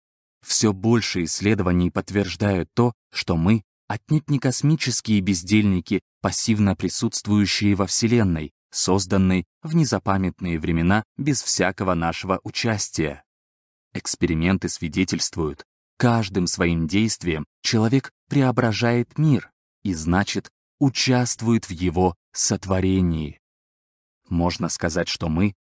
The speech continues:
представляем собой саму энергию мирового процесса, и в то же время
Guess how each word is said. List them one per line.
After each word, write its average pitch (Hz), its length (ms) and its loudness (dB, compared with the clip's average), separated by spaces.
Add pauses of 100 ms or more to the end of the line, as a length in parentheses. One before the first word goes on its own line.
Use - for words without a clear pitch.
представляем 113 720 0
собой 110 380 0
саму 98 440 0
энергию 104 640 0 (180)
мирового 92 580 2
процесса, - 800 -4 (460)
и - 60 -4
в - 80 -8
то 90 200 0
же 78 120 -4
время 82 380 0